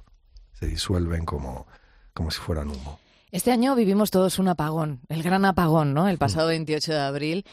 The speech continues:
Speaker 2: y nos volvimos todos locos en buscar cerillas, en buscar
Speaker 1: <laughs>
Speaker 2: hornillos
Speaker 1: Sí.
Speaker 2: y en buscar, eh, pilas. Tú hablas de pilas en tu libro,
Speaker 1: Sí.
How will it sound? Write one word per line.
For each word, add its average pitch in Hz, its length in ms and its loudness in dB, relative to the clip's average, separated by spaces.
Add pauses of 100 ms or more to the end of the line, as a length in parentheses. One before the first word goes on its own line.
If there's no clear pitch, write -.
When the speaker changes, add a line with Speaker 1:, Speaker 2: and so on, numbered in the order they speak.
(260)
Speaker 2:
y 175 120 -2
nos 165 120 0
volvimos 165 360 0
todos 202 280 2
locos 190 440 0
en 156 200 -2
buscar 165 380 0
cerillas, 180 760 2
en 147 460 -2
buscar 170 580 2
Speaker 1:
<laughs> - 0 -
Speaker 2:
hornillos 180 680 2
Speaker 1:
Sí. - 240 -10 (260)
Speaker 2:
y 214 120 6
en 220 80 4
buscar, 247 520 2
eh, 185 320 2
pilas. - 520 2 (300)
Tú 220 120 4
hablas 320 260 2
de 262 140 2
pilas 226 460 4
en 269 180 4
tu 233 100 6
libro, 254 440 2 (120)
Speaker 1:
Sí. - 80 -4